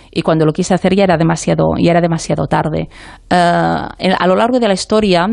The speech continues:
la maternidad y el parto ha consistido en que era algo de mujeres y se daba valor a ese saber femenino. Y lo que hemos visto en los últimos tiempos, y sin menospreciar los avances que se han hecho en la atención al parto,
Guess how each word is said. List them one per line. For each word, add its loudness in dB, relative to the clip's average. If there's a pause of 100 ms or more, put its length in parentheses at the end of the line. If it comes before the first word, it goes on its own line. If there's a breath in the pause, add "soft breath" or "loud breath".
la 0
maternidad 2
y 2
el 0
parto -2
ha -2
consistido 0
en -2
que 0
era 2
algo 0
de -2
mujeres -6 (280 loud breath)
y 0
se -2
daba 2
valor 0
a 2
ese -4
saber 0
femenino. 0 (400 loud breath)
Y 2
lo 2
que -4
hemos 0
visto 0
en 2
los 0
últimos 0
tiempos, 0
y -4
sin 0
menospreciar 0
los 0
avances 0
que -4
se -4
han 2
hecho -2 (180 loud breath)
en 0
la 0
atención 0
al 2
parto, -2